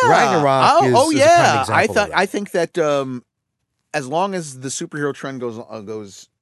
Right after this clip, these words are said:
Speaker 2: keeps going strong, and I mean, like, what are the forecasts for Avengers? I mean, people are still interested. Like I said, we,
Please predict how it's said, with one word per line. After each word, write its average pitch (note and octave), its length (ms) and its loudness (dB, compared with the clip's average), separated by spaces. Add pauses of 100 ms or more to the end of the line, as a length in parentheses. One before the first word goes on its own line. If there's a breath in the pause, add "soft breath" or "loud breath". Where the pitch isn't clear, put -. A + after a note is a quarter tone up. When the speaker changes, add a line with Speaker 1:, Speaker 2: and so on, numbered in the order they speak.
(180)
Speaker 2:
keeps A2 160 -18
going A2+ 220 -14
strong, C3 400 -10
and F2 100 -16
I F#2 60 -14
mean, F#2 180 -16
like, F2 240 -16
what G2 100 -12
are A2+ 60 -10
the G2+ 80 -16
forecasts G#2+ 460 -12
for F2 360 -16 (920)
Avengers? G2+ 880 -16 (120)
I F#2+ 100 -14
mean, F#2+ 300 -16
people B2 320 -12
are A2 60 -8
still G#2+ 340 -14
interested. G#2+ 600 -16
Like F#2 200 -18
I G2+ 40 -18
said, C#3 220 -12
we, G2 160 -16